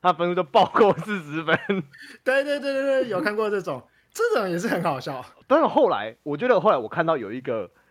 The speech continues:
Speaker 1: 比较好一点的，他那个游戏是速读的游戏，然后他也是用这个模式。OK，好，我觉得这个好一点，因为你速读，你在看广告的时候，你不会一时间就看出来这一个要填什么。
Speaker 2: 呃，好，那，那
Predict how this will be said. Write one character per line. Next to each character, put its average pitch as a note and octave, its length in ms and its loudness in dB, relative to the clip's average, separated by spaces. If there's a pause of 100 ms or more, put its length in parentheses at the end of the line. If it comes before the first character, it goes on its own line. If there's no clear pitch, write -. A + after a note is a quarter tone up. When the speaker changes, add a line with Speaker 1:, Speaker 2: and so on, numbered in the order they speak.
(200)
Speaker 1:
比 D3+ 120 -12
较 A#3+ 160 4
好 A2+ 260 -4
一 E3 40 -8
点 C3+ 220 -8
的， - 140 -20 (260)
他 A3 100 2
那 B3+ 100 2
个 G3+ 100 2
游 D3 160 0
戏 F3+ 140 -10
是 E3+ 140 -4
速 F3+ 300 -10
读 A2 180 -14
的 G2+ 100 -8
游 G2+ 180 -8
戏， G#2 300 -16
然 - 100 -4
后 F3+ 100 0
他 F3 80 2
也 B2 60 -8
是 B2 60 -16
用 D#3 140 -2
这 D#3 80 -4
个 C#3 60 -6
模 G2+ 220 -10
式。 G2+ 260 -16 (260)
OK， A3+ 540 4
好， B2 260 -2
我 B2+ 180 -4
觉 D3+ 180 -4
得 F3+ 240 2 (460)
这 A#3+ 80 -6
个 G3 140 2
好 A2 280 -6
一 D3+ 40 -4
点， - 120 -6
因 F3+ 60 -4
为 B3 80 -2
你 E3 100 -8
速 G3+ 160 -12
读， B2 140 -12
你 A2 100 -12
在 D3+ 120 -4
看 D#3+ 140 -6
广 A2 140 -8
告 C3 120 0
的 B2 40 -4
时 A#2+ 40 -6
候， C3+ 60 -8
你 G#2 100 -10
不 A2+ 120 -10
会 D#3 120 0
一 D3 100 -10
时 B2 260 -20
间 B2+ 160 -8
就 C#3+ 80 -8
看 C#3 160 -2
出 B2+ 80 -8
来 G2+ 80 -8
这 D3 140 -8
一 C#3+ 80 -6
个 B2+ 80 -12
要 G#2+ 100 -8
填 F#2+ 160 -14
什 G#2 120 -14
么。 - 140 -20 (440)
Speaker 2:
呃， D3 440 -6
好， - 340 -12 (120)
那， C4+ 140 -4 (100)
那 D4+ 140 -4